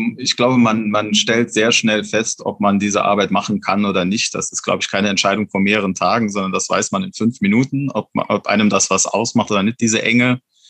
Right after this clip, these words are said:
Wir haben ja ab und zu auch mal Besuch gehabt in diesen Stollen und da hat sich auch sehr schnell herausgestellt, wer das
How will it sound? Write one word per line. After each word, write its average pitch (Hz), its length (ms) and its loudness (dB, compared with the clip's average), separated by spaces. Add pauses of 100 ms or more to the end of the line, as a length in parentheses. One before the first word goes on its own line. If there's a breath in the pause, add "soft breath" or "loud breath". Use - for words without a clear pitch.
Wir 95 120 -4
haben 104 260 0
ja 98 320 -2
ab 110 200 -4
und 107 100 0
zu 110 280 0
auch 98 140 -2
mal 101 320 2
Besuch 104 460 -4
gehabt 110 320 0
in 104 100 0
diesen 107 240 0
Stollen 110 500 2
und 104 120 0
da 98 160 0
hat - 140 -2
sich - 140 -6
auch 104 140 -2
sehr 101 220 -2
schnell 98 220 2
herausgestellt, 101 680 0
wer 98 120 0
das - 420 -4